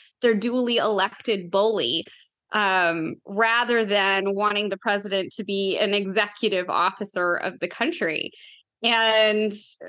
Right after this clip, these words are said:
Pence has, up to now, um, largely seen himself more as a traditional Republican, more as a traditional executive. And all of a sudden now he is an anti-populist,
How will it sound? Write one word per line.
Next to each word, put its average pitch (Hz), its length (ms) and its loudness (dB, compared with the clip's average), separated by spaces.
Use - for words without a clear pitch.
Pence 277 420 -2
has, 226 580 0
up 233 180 2
to 392 200 2
now, 196 420 0
um, 220 600 0
largely 233 920 0
seen 370 540 -2
himself 247 640 0
more 226 220 2
as 226 100 0
a 220 100 -2
traditional 214 680 -2
Republican, 196 800 -2
more 208 220 2
as 202 120 0
a 196 80 -2
traditional 208 760 -2
executive. 190 680 0
And 233 120 2
all 240 180 4
of 247 60 2
a 247 40 0
sudden 233 320 2
now 220 260 2
he 202 640 -2
is 202 300 -2
an 190 180 -2
anti-populist, 185 1300 -2